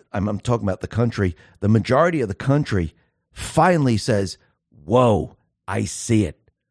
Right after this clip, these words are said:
And yes, there'll be about four to ten percent that are completely lost. And we'll have to explain this to them much later on. Now, the other thing that's very interesting is that we can see the deep state players, they're reeling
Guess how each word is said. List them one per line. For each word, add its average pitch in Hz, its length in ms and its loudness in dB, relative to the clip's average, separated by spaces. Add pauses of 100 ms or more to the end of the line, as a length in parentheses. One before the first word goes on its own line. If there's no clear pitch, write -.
(120)
And 226 180 2
yes, 202 220 0
there'll 190 120 2
be 160 100 4
about 123 180 2
four 113 160 -2
to 92 80 -4
ten 123 200 -6
percent 98 360 -6
that 98 100 -6
are 92 60 -6
completely - 460 -8
lost. 87 300 -4
And 92 160 -4 (200)
we'll 196 100 2
have 170 80 -2
to 147 80 -4
explain 127 400 -2
this 101 220 -4
to - 160 -4
them 101 340 -4 (160)
much 110 260 -2
later 95 320 -2
on. 85 260 -4 (520)
Now, 131 140 0
the 127 120 0
other 214 140 0
thing 233 80 0
that's 175 160 -2
very 147 200 0
interesting 95 440 -6 (220)
is 110 140 -4
that 156 140 0
we - 80 -8
can 220 120 -10
see 208 120 -6
the 156 100 -2
deep 143 180 -4
state 123 220 -2
players, 101 280 0
they're 120 180 0
reeling 107 540 0